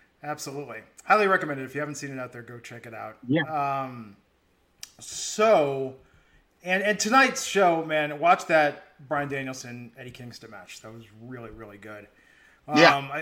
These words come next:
Speaker 1: I felt bad that, like, this had to come between it because we went right from that, uh, and the C M Punk build to Matt Sydal versus Dante Martin with Lio Rush, their third match. <sighs> What'd you think of this?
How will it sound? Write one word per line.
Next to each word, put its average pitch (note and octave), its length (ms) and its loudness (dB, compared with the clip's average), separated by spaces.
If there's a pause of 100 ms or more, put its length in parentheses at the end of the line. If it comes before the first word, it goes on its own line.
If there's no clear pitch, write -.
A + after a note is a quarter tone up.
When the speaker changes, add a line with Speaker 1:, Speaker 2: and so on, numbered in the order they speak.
(160)
Speaker 1:
I D3+ 40 -14
felt D3 300 -4
bad D#3+ 280 6
that, D3 340 -10
like, C#3+ 240 -4
this C#3+ 160 -6
had C#3+ 240 -2
to B2 320 -6 (680)
come E3+ 240 -4
between F3+ 560 -2
it C#3 220 0
because D3 240 -4
we D3+ 100 -2
went D#3+ 320 -2 (100)
right D#3 360 -4
from C#3 280 -12 (160)
that, D3+ 680 0 (600)
uh, C#3+ 540 2 (100)
and D#3 200 -6
the D3+ 100 -4
C E3 220 -4
M D3+ 100 -4
Punk F3 400 -4
build C3 480 -6
to C#3+ 80 -8
Matt C#3+ 220 -4
Sydal C#3 340 -2
versus C3 540 -10
Dante C#3 320 -6
Martin C3+ 300 -8
with B2+ 140 -16
Lio C3+ 200 -6
Rush, B2 400 -4
their A#2+ 160 -14
third F3+ 340 0
match. A#2 560 -6 (1200)
<sighs> - 1040 -20
What'd F3+ 160 -2
you F#3+ 60 -8
think F#3+ 120 2
of B2+ 80 -4
this? - 300 -16